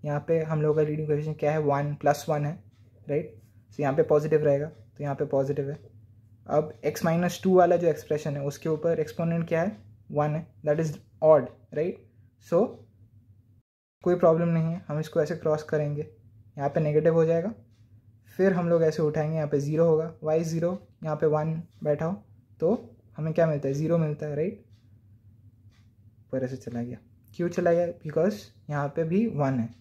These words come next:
so again sign change हो जाएगा। और आप इसको मतलब वैल्यूज पुट करके भी देख सकते हो, टू के ऊपर कोई वैल्यू लगाओ, थ्री, so x minus two, that is three minus two gives us one, three minus one gives us टू, so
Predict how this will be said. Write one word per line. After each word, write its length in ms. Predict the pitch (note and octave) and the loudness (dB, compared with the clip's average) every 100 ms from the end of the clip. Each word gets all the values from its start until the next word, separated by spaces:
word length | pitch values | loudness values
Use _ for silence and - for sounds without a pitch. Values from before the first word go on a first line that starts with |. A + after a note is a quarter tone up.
| - _ - | -20 _ -6
so 180 | D3 A3+ - - - - _ _ _ | -4 -4 -8 -20 -20 -20 _ _ _
again 360 | C#3+ D3+ F#3 F#3+ | 2 2 2 2
sign 180 | C3 B2+ | -2 -2
change 220 | A#2+ A#2 | -4 -6
हो 60 | A#2+ | -8
जाएगा। 260 | - - - - - _ _ - - _ - | -12 -14 -18 -20 -20 _ _ -20 -20 _ -2
और 200 | E3+ F3 - - | 0 0 -6 -2
आप 180 | F3 G3 | 2 2
इसको 240 | G3 G#3+ | 2 2
मतलब 340 | G3+ F#3+ F#3+ F#3+ - _ - E3 | 2 2 0 0 -12 _ -8 0
वैल्यूज 380 | E3 D#3+ G3+ G#3 | 4 6 4 2
पुट 140 | G#3 | 0
करके 200 | G#3+ G#3 | 2 0
भी 100 | G#3 | 0
देख 180 | F#3 C#3 | 0 -4
सकते 380 | - C#3 - C#3+ | -6 -10 -8 -8
हो, 60 | C#3+ | -4
टू 200 | G3 F3 | -2 2
के 120 | G3+ | 2
ऊपर 160 | F#3 F#3 | 4 2
कोई 220 | F#3 F3 | 0 2
वैल्यू 240 | E3 D#3+ | 2 2
लगाओ, 260 | D#3+ D3+ D3+ | 0 2 0
थ्री, 220 | - D#3+ D#3 - _ _ _ - | -2 -6 -8 -14 _ _ _ -2
so 100 | F3 | 0
x 180 | E3 - | 2 2
minus 320 | E3 F3 E3+ - | 0 0 -4 -4
two, 100 | G#3 - - _ - - _ - - | -4 -6 -16 _ -20 -20 _ -20 -6
that 140 | D3 D3+ | 2 4
is 200 | D3 C#3+ - | 4 0 -2
three 140 | F3+ F3+ | 0 2
minus 260 | F3+ F#3 | 2 2
two 100 | - E3+ | 0 0
gives 180 | D#3 D#3+ | 2 2
us 100 | D#3 D3 | 2 -2
one, 200 | D3 D#3+ - - _ - | -4 -6 -12 -20 _ -6
three 140 | F3 | -2
minus 260 | F3+ F3+ - | 0 -2 0
one 120 | F#3 E3+ | 0 2
gives 180 | D#3 D#3+ | 2 4
us 100 | A#3 - - _ _ | 2 0 -16 _ _
टू, 140 | E3+ D3+ D3 - - | -6 -6 -8 -16 -18
so 100 | - | -10